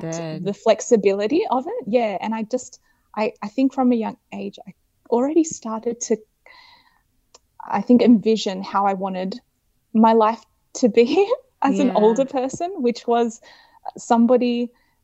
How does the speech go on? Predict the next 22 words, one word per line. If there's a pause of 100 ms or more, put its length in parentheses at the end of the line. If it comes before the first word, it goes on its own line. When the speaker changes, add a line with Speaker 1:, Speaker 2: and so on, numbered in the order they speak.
(120)
Speaker 1:
with
flexibility
to
be
able (180)
to, (1500)
uh, (120)
do
what
they
love, (380)
but
also, (1900)
uh, (320)
but
also (200)
be
one
hundred
percent
present
Speaker 2:
Yeah.